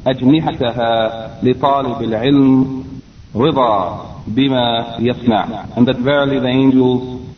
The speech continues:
lower their wings to the student of knowledge or the seeker of knowledge, being pleased with what the one who seeks knowledge, knowledge is engaged in.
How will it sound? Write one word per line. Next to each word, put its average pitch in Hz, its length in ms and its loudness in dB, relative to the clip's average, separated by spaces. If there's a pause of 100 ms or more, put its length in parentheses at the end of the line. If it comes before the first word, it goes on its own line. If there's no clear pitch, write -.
(160)
lower 135 400 2
their 131 140 0
wings 131 680 0
to 131 120 2
the 120 420 -2 (580)
student 151 360 2
of 113 120 -4
knowledge 120 440 0
or 113 160 -2
the 110 220 -2
seeker 139 200 2
of 107 160 0
knowledge, 110 560 -2
being 127 200 2
pleased 127 540 -2
with 113 140 -4
what 120 240 0 (400)
the 110 140 0
one 123 180 2
who 120 240 -6
seeks 120 220 -2
knowledge, 110 360 2 (300)
knowledge 113 460 -2
is 113 120 -2
engaged 113 400 0
in. 78 280 -8